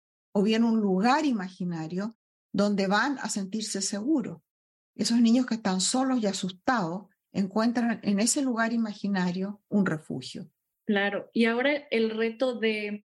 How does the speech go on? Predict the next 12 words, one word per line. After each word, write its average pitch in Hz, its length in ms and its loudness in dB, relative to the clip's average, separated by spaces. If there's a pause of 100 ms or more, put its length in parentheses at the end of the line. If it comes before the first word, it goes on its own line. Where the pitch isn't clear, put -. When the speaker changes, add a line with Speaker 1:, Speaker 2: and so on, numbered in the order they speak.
(320)
Speaker 2:
de 220 120 0
escribir 226 480 2
un 262 120 2
personaje 220 600 0
como 196 560 -4
Samuel, 226 520 -2
como 208 240 -6
mister 196 420 -4
Bogart, 208 520 -2 (320)
que 220 200 0
ya 233 240 2
es 247 280 -4